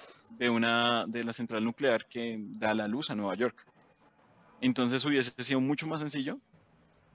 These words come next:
porque hubiese sido un cataclismo muchísimo más grande y más difícil de controlar.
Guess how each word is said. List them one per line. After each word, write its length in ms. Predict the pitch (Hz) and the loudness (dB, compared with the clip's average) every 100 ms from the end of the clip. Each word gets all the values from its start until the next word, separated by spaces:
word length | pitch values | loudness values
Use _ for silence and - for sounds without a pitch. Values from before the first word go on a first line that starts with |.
| - - - - - - _ _ _ _ _ - - - _ _ _ _ _ _ _ _ _ _ - | -2 2 2 0 -20 -20 _ _ _ _ _ -2 0 0 _ _ _ _ _ _ _ _ _ _ -8
porque 220 | 127 131 | -4 2
hubiese 240 | 123 120 123 | 2 2 0
sido 240 | 139 139 | 4 4
un 80 | 131 | 4
cataclismo 520 | 143 151 - 117 123 | 0 -4 -6 -2 0
muchísimo 580 | 135 135 - 127 139 143 | 0 0 -2 -4 -2 -2
más 440 | 139 135 131 - - | 0 0 -2 -6 -6
grande 500 | 120 131 131 117 139 | 0 2 4 2 -2
y 140 | - | 0
más 160 | 113 113 | 0 -2
difícil 260 | 113 - | -8 -10
de 80 | 120 | -8
controlar. 400 | 123 110 104 143 | -6 -4 0 -2